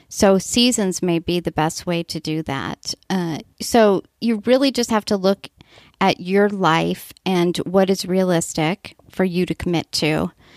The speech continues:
and consider these options and see what might be the best, um, option for you. I think maybe if you're gonna spend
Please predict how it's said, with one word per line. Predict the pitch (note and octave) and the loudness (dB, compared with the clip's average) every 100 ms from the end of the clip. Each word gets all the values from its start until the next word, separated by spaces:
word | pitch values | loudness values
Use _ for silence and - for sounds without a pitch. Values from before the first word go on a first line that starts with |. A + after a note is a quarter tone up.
| - _ F#3 | -20 _ 2
and | F3 E3+ E3+ - | 4 4 2 0
consider | G3 - G#3+ A3 | 0 2 2 2
these | G3 F3+ | 2 2
options | F3 F3+ - - E3 E3+ | 2 0 0 -2 0 0
and | E3+ F3 | -2 -2
see | F3 E3+ | -2 0
what | F3 - | 0 0
might | F#3 F3 - | -2 -2 -2
be | F3+ | -2
the | E3 D#3+ | -2 0
best, | D3+ D#3+ F3+ - - - - | 0 0 -2 -6 -8 -6 -2
um, | F3+ F3 | 0 0
option | - F#3+ - F#3 | 0 -2 -2 -4
for | - F#3 | -2 0
you. | F3 | 2
I | D#3 | 4
think | F#3+ B3+ A#3 - - - - | 4 0 0 -8 -20 -10 2
maybe | G#3 G#3 A#3+ B3+ A#3 - | 4 4 4 4 2 2
if | G3 F#3 | 0 0
you're | G3 G3+ G3 | 2 4 4
gonna | G#3+ G3+ | 2 0
spend | F#3+ - G3 F#3 F#3+ - | 0 -2 0 2 0 -2